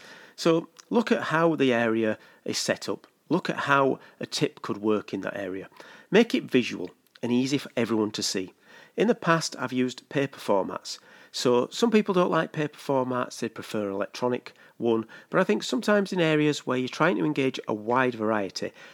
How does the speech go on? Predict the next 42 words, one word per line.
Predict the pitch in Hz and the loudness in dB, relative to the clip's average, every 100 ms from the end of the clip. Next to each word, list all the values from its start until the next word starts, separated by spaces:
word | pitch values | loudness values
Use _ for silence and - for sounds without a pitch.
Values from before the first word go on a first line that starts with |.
| - | -4
then | 127 | 0
the | 131 | 4
old-fashioned | 170 185 - - 139 - 117 | 2 2 -6 -2 -2 0 -2
notice | 113 117 101 | 0 0 0
board | - 101 98 - - _ | -8 -6 -6 -8 -20 _
is | 131 | -4
a | 123 | 0
real | 120 127 | 2 2
godsend, | 117 104 104 - 95 92 - - - | 2 -2 -4 -4 -6 -8 -18 -20 -8
because | 135 147 - | -2 -2 -2
you | 139 | -2
can | 135 | 0
look | 143 220 - | 0 0 0
on | 104 | -2
it, | 104 - | -2 -4
people | 139 127 113 | -4 -4 -6
can | 110 | -6
see | 104 - 208 | -4 -2 -2
things | 208 180 - | 0 -2 -2
happening, | 113 - 104 101 107 - - - | -6 -6 -4 -4 -6 -12 -20 -8
they | 113 | -6
can | - 110 | -2 0
understand | 147 170 - 117 95 | 0 0 -2 -4 -4
it. | 90 - _ - - - | -10 -12 _ -20 -12 2
Now, | 190 196 - | 2 4 2
I | |
don't | 214 220 | 2 4
mean | 185 175 | 4 4
you | 147 | 4
don't | 143 156 | 4 4
have | 120 | 2
an | 110 | 0
electronic | 104 101 - 98 - | -2 -4 -6 -8 -2
file | 117 107 | -2 0
copy | 110 120 - 165 - _ _ | -2 -6 -4 -4 -4 _ _
and | 113 | -4
something | - 107 110 | -2 -2 -6
that | 107 | -4
can | 110 | -4
be | 101 | -4
shared, | - 107 101 127 - - | -2 -2 -2 -6 -14 -14
because | - 180 185 | -6 -2 0